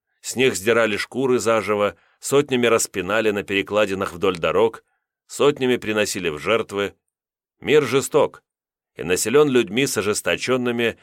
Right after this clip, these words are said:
до кремниевой жёсткости сердцами. Но вот этот конкретный случай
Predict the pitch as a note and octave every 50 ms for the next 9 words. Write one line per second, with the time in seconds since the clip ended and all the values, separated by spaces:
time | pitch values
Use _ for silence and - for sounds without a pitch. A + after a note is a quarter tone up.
0 | _ _ - D2+ F2+ G2+ F2+ - G2+ G#2 B2 C3 C3 B2 A#2+ A#2+ A#2 A2+ A2 A2+
1 | G2+ E2 E2 G2 G#2+ G#2 - - - G2 - - - F2 - - F#2 F2+ - -
2 | F#2+ E2+ D2 C#2+ C#2+ C#2 - _ _ _ _ _ _ _ _ _ _ _ _ _
3 | _ _ _ _ _ - - E2+ F#2+ G2 G2+ G2 F#2+ - A2 - A2 - - -
4 | G#2 G2+ F#2 G2+ G#2 G2+ - F#2+ G2 F2+ - A2 C3+ C#3+ C3 - F#2 D#2 D2 C2+
5 | -